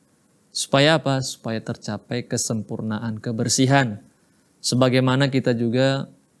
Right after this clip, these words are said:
membersihkan ya, dari ingus atau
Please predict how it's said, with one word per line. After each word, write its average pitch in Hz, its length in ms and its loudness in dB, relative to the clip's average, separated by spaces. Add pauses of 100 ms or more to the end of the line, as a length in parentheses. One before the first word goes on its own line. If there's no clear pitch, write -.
(180)
membersihkan 120 720 -2
ya, 120 240 -2 (800)
dari 107 640 0
ingus 135 720 -2 (160)
atau 196 160 -6